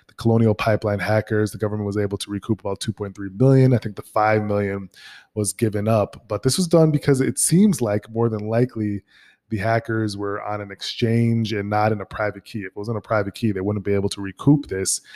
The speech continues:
As you saw, different stories across the countries and different countries across the globe, actually,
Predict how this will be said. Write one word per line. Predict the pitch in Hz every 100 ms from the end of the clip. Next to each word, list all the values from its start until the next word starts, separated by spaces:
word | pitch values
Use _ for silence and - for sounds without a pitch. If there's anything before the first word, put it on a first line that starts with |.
| - -
As | 110
you |
saw, | 107 117 110 107
different | 113 110 -
stories | - 107 104 101
across | - 104
the | -
countries | - 147 160 117 101
and | 98 95
different | 156 147 -
countries | 104 101 110 98
across | 95 - - 107 -
the | 98
globe, | 98 104 156 104
actually, | 95 95 - 101